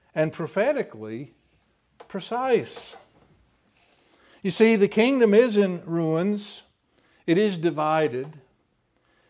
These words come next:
And so this tent of David that is to be restored, singular, the breaches of them are described as plural.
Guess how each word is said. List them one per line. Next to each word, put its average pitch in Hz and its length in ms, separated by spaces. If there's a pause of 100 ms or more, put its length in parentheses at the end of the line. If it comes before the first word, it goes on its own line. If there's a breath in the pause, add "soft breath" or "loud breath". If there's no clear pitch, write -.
(220)
And 170 200
so 175 420
this 175 580
tent 196 360
of 139 160
David 160 600
that 143 160
is 143 160
to 156 100
be 143 140
restored, 139 800
singular, 139 800 (1000 soft breath)
the 151 80
breaches 160 1120
of 147 360
them 160 540 (800)
are 160 100
described 160 640
as 170 140
plural. 233 680